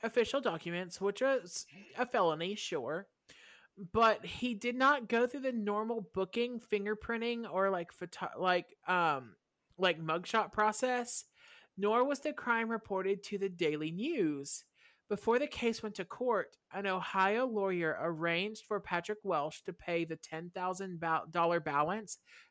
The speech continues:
that he still owed for his embezzlement in return for all charges against him to be dismissed. Um, that a dead man was making restitution and getting charges dropped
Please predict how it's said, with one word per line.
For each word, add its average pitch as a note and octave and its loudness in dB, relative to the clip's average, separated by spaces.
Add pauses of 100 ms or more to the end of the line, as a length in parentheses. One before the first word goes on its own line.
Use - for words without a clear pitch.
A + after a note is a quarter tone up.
(100)
that F#3+ 4
he G3+ 6
still G3+ 2
owed F3+ 2
for F#3 -6
his F3 -4
embezzlement E3+ 0 (120)
in E3 -6
return F3+ -4
for F3+ -4
all E3 2
charges G#3 -2
against D#3+ -6
him D3+ -8
to D3 -8
be D3+ -4
dismissed. D3+ -8 (1500)
Um, E3 2 (1800)
that A3+ 6
a A3 6
dead G#3 4
man C4+ 2
was A3 2
making G#3+ 0
restitution G3+ -2
and G3 -2
getting F#3 0
charges F#3 -4
dropped A3+ 0